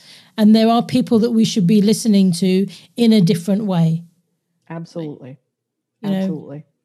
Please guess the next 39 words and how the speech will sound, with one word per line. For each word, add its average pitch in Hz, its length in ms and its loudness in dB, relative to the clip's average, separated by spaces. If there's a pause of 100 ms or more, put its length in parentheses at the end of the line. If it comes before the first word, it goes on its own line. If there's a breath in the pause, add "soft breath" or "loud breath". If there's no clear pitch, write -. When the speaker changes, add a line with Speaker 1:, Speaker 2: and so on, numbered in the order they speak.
(380)
Speaker 2:
Yep. - 220 -18 (480)
Speaker 1:
So - 240 -6
Speaker 2:
I 196 140 0
think, 208 340 -4
um, 160 340 -12 (800)
yeah, 180 200 -6
it's 170 160 -10
a, - 360 -12
I, 170 140 -4
uh, 170 140 -4 (100)
uh, 156 140 -4 (160)
Patricia, 240 360 -8
who 185 100 -6
you 165 100 -6
saw 160 320 -10 (100)
at, 156 300 -12
um, 156 360 -12 (480)
at 170 120 -4
Envision, 156 600 -8 (380)
you 185 80 -8
know, 151 80 -6
I 160 80 -6
th-, 170 180 -12
that's 185 220 -6
interesting. 214 420 -8
There's, 170 200 -4
like, 175 160 -8
the 175 80 -8
generational 170 580 -8
difference. 160 340 -12
She's 160 140 -14
a 160 60 -12
chunk 165 260 -14
older 165 240 -8
than 160 140 -8
me, 156 100 -10
but 160 140 -12
she's, 202 300 -10 (180)
she 240 180 -12